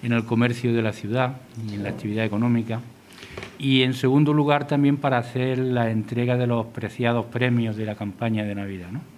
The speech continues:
En primer lugar, el, nuestro sentimiento de esta campaña es, es bastante positivo. Siempre las cosas se pueden mejorar, pero ha sido positivo primero por la,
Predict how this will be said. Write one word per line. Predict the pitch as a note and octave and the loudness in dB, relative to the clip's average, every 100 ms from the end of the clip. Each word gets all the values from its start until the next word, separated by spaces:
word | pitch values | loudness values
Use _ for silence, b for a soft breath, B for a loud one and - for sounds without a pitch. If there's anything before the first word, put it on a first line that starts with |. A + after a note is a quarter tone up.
| - - B B B B B B B B - - | -20 -20 B B B B B B B B -14 -2
En | C3 B2+ | 0 2
primer | B2+ B2+ D#3 | 2 4 6
lugar, | E3 D#3+ E3 E3+ | 6 4 4 4
el, | G3 E3 C#3 B2+ | 2 0 0 2
nuestro | B2 A#2 A#2 A#2+ A#2 A2+ A2 | 2 2 0 -2 0 0 -2
sentimiento | G#2+ C3 A2+ A#2 A#2+ C3+ C#3+ D3+ | -2 0 2 4 4 4 2 2
de | C#3+ C#3+ | 2 0
esta | C#3 C3+ | 0 0
campaña | C3 B2 C3+ C#3+ C#3+ | 0 2 2 2 2
es, | C#3 - | 0 -6
es | D3 C3 | -6 -4
bastante | A#2+ A2+ B2 A#2+ - A#2+ A#2+ A#2 | -4 -4 -2 -4 -4 -4 -2 -2
positivo. | A#2 A2+ G#2 C3+ D#3 D3+ - - - - - B B B | -4 -4 0 2 4 2 -4 -16 -20 -20 -20 B B B
Siempre | - B2+ B2 | -2 0 2
las | B2 | 0
cosas | B2 B2 | 0 0
se | A#2+ | 0
pueden | A#2 B2 A#2 | 0 0 2
mejorar, | A#2 A#2 A#2 C3+ C3+ C#3 | 0 0 0 0 0 -4
pero | A#2 A#2 B2 | -2 0 0
ha | B2 | -2
sido | B2 C#3+ C#3 | -2 -2 0
positivo | D3 D3 D#3 E3+ | -2 -2 0 0
primero | C#3+ C#3+ D#3+ | 0 0 0
por | D#3 C3 | -2 -2
la, | B2 A2+ G#2+ | 0 -2 -4